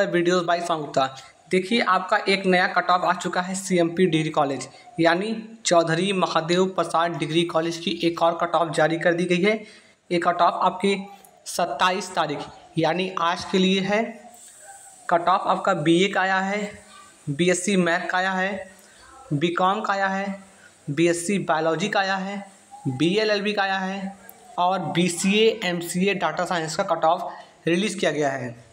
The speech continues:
बीकॉम वाले बच्चे बहुत परेशान थे कि cut off आएगा कि नहीं, तो बीकॉम का भी cut ऑफ आप लोग देख सकते हैं कि बीकॉम के भी cut off को release कर दिया गया है।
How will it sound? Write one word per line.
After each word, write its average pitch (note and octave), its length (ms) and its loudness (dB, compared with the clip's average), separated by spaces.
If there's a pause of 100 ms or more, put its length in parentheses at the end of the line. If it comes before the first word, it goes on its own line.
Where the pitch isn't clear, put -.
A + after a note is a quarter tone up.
(1500)
बीकॉम F#3+ 420 2
वाले G3+ 200 2
बच्चे G3 400 2
बहुत F3+ 320 -2
परेशान F#3+ 380 0
थे F#3+ 60 -4
कि G3+ 120 -6
cut F3 260 -2
off F3+ 300 0
आएगा F3 220 0
कि F3 120 -2
नहीं, F3+ 160 2
तो F#3 80 0
बीकॉम E3 400 0
का F#3 80 -2
भी F3+ 140 -2
cut F3+ 200 -2
ऑफ E3+ 240 2
आप E3 200 0
लोग F3 140 2
देख F3+ 140 2
सकते F#3 240 -2
हैं G#3+ 220 -2 (400)
कि F3 80 0
बीकॉम E3+ 420 2
के F#3 80 -2
भी F3+ 100 2
cut F3+ 220 0
off E3+ 200 4
को G#3+ 120 6
release E3+ 320 4
कर E3 120 2
दिया D3+ 160 2
गया D3 200 0
है। C#3 280 -6